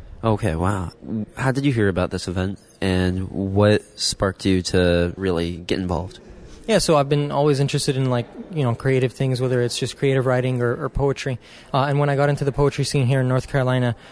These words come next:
Speaker 2: I started going to open mics and slams. Um, and then I, I met up with Will and Kane, who are the two, uh, the two poets on, on the project. Um, and then through that, Kane has always, or Will, sorry, has always, like, had interests in, in, you know, um, just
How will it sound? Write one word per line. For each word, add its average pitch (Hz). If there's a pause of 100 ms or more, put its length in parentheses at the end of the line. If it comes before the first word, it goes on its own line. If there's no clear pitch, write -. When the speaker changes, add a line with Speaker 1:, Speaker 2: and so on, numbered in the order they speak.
(100)
Speaker 2:
I 123
started 131
going 131
to 127
open 139
mics 131
and 120
slams. 139 (320)
Um, 120
and 127
then 127
I, 123
I 123
met 127
up 127
with 123
Will 123
and 117
Kane, 117
who 120
are 117
the 117
two, 120
uh, 113
the -
two -
poets 120
on, 120
on 123
the 117
project. 120 (340)
Um, 120
and 131
then 139
through 147
that, 131
Kane 143
has 123
always, 120
or 123
Will, 131
sorry, 117 (300)
has 123
always, 127
like, 120
had 131
interests -
in, 123
in, 123
you 127
know, 117 (140)
um, - (480)
just 131